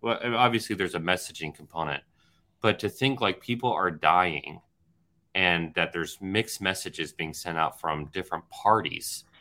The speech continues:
both parties are to blame, by the way, in the United States,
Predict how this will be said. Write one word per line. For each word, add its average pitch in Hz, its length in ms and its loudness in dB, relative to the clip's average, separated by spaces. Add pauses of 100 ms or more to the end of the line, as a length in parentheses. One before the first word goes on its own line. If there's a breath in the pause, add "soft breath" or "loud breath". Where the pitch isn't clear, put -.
(240 soft breath)
both 147 320 10
parties 90 500 8
are 80 180 0
to 78 80 -8
blame, 82 380 0
by 71 160 4
the 73 80 -2
way, 73 180 2
in 73 60 -4
the 73 60 -6
United 71 300 -6
States, 71 560 -2